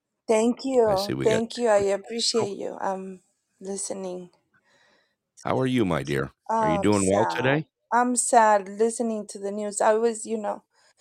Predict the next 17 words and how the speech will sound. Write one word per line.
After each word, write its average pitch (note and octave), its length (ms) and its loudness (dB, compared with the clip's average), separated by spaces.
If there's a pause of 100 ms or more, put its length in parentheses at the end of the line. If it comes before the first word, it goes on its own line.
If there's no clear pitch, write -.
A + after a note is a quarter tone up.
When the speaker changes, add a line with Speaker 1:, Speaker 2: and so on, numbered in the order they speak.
(280)
Speaker 1:
I A#3 100 8
have A#3+ 240 8
friends A3 440 0
in G#3+ 120 -2
Israel, G#3 500 0
and G3 200 -2
I G3+ 100 -2
have G3 260 -6
also - 380 -4
friends, G3 680 -6
Palestinian G3+ 760 -4
friends. G3 540 -10 (540)
Speaker 2:
Yeah. D2+ 240 -2
Speaker 1:
And, G3 140 -8 (300)
you F#3+ 280 -10
know, F3 180 -8
it's, G3 320 -8